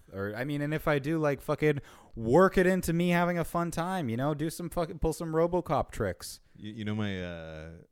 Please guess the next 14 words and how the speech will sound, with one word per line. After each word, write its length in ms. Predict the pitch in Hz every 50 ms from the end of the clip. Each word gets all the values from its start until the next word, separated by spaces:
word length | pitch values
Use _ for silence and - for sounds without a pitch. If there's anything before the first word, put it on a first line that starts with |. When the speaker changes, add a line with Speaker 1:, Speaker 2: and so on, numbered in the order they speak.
| - - - - 107
Speaker 2:
you 140 | 101 98 98
know 100 | 98 101
my 120 | 98 95 85
Marvel, 800 | 82 80 80 85 92 98 98 95 104 104 104 107 107 110 110 110 - _ -
uh, 640 | - 92 95 92 92 92 92 90 90 90 90 90 92 92 - _ 90 _ 69 71 _ _ _ - _ _ _ _ - -
I 40 |
wouldn't 200 | 101 110 113 110 104
call 140 | 107 98 92
it 60 | 87 87
a 40 |
theory, 400 | 85 - - 101 95 92 87 85 82
but, 120 | - - -
like, 160 | - - -
my, 160 | - 92 92